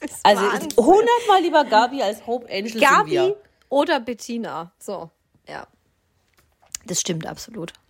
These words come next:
Speaker 1: Ach Gott. Oh gut. Ich glaub, die Frage habe ich dir schon mal gestellt, aber sie ist mir heute wieder eingefallen <laughs> und ich, ich musste einfach mal wieder fragen. Wärst du lieber L-K-W-Fahrerin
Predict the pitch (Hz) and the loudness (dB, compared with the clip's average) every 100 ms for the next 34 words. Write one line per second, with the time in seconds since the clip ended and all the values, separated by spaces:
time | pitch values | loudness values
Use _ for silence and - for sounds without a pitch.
0 | _ _ _ - - - - - 226 - | _ _ _ -20 -20 -20 -8 0 0 0
1 | - - 160 - - _ - 185 165 175 | -8 -14 -14 -16 -18 _ -6 -4 -4 -6
2 | - _ - - - 220 240 247 - 277 | -8 _ -20 -20 -6 0 2 2 0 -2
3 | 247 240 247 233 226 240 226 233 214 202 | 0 2 0 -2 -4 -4 0 0 0 -2
4 | - 202 180 185 202 - 196 208 202 185 | -2 -2 -2 -4 -6 -8 -8 -6 -6 -6
5 | 180 175 170 185 196 - 247 247 196 233 | -6 -8 -6 -8 -6 0 4 4 2 -4
6 | 302 - - - - - - 370 - - | -6 -10 -14 -14 -14 -10 -8 -8 -10 -10
7 | - 247 - 240 226 - 196 202 196 185 | -12 -10 -6 0 0 0 -2 0 -2 0
8 | 180 180 - 185 175 - - - - _ | 0 0 0 0 0 -4 -16 -20 -20 _
9 | 208 226 294 240 202 165 202 - 277 262 | 0 0 0 -2 -2 0 0 0 0 -2
10 | 277 - 285 285 294 311 311 | -2 2 2 2 -2 -4 -8